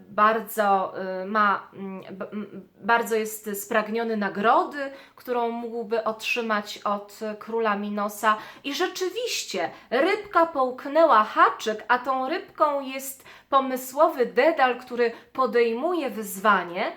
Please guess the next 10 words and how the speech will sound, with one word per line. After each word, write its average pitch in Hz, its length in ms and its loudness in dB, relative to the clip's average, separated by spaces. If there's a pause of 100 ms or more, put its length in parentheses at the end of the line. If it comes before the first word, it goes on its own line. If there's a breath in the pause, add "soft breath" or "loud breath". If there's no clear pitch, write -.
(320 loud breath)
I 277 300 -8
co - 120 -2 (180)
robi 330 240 -4
Dedal? 165 480 2
Co 403 200 -2
robi 302 320 0
Dedal, 285 480 2
aby 226 320 2
przewlec 302 920 0
nić 254 560 -8